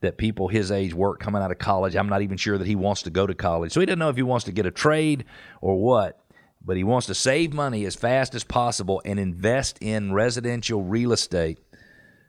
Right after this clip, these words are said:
so that he can have a fifteen or twenty or thirty thousand dollar passive flow of income every single month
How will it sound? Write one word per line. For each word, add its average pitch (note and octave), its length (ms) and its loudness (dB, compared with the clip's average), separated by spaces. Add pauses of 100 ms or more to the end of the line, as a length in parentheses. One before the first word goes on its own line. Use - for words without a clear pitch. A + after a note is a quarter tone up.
(240)
so F#2 240 2
that F#2 160 -2
he C3 120 2
can A#2+ 180 -2
have G#2 300 0
a D#2 60 -10
fifteen A#2 480 -2
or E2+ 60 -2
twenty A2+ 340 -2
or F2+ 80 0
thirty B2+ 320 0
thousand A2+ 360 -2
dollar G2+ 260 0
passive C3+ 800 -2 (180)
flow B2 420 2
of G#2+ 140 -2
income A2+ 640 -2 (140)
every G2+ 480 -4
single C#3 560 -4
month G#2+ 440 -2